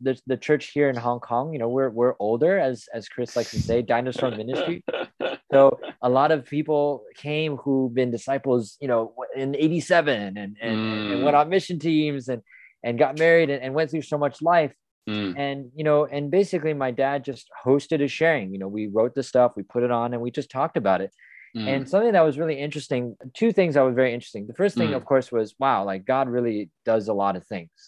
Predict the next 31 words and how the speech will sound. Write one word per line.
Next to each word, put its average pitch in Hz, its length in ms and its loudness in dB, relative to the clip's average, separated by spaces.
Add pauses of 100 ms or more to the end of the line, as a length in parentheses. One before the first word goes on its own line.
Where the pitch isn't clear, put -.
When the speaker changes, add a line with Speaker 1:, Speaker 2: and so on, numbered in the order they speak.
Speaker 1:
Like, 92 140 -14
Speaker 2:
Mm. 110 480 0 (120)
Speaker 1:
you 151 280 -6
see 117 80 -2
the 113 120 0
big 117 180 -2
timelines, 113 500 -6
like, 92 160 -8
wow, 113 160 -6
God's, 110 400 -4
like, 87 180 -8
really 110 320 -8
working, 98 440 -8
doing 104 240 -10
something, 90 360 -12 (200)
really 135 340 0
mysterious 117 840 -4
work. 110 400 0 (400)
Speaker 2:
Mm. 110 380 -2
Speaker 1:
But 120 100 -12
the 147 140 0
other 202 260 4
really 160 460 -2
interesting 131 420 -8
thing 107 140 -6
was 90 340 -10 (540)
a 117 80 -4
lot 147 240 4
of 170 80 -2
people 143 360 0
wrote 123 300 2